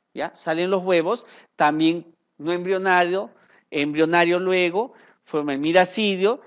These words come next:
también va a caracoles, ahí forma esporoquistes, redias, cercarias, y luego sale. La metacercaria se va a ir a otro, eh, agente, se va a ir a crustáceos,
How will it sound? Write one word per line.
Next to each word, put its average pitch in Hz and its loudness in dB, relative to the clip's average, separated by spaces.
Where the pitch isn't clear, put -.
también 156 -2
va 156 4
a 147 -2
caracoles, 196 0
ahí 135 -4
forma 143 -4
esporoquistes, 165 -8
redias, 170 -2
cercarias, 180 -2
y 139 -8
luego 151 4
sale. 135 2
La 120 -10
metacercaria 208 0
se 170 -2
va 175 6
a 190 6
ir 262 2
a 123 2
otro, 139 2
eh, 117 -4
agente, 113 -8
se - -8
va 156 2
a 175 2
ir 180 0
a 156 -2
crustáceos, - -4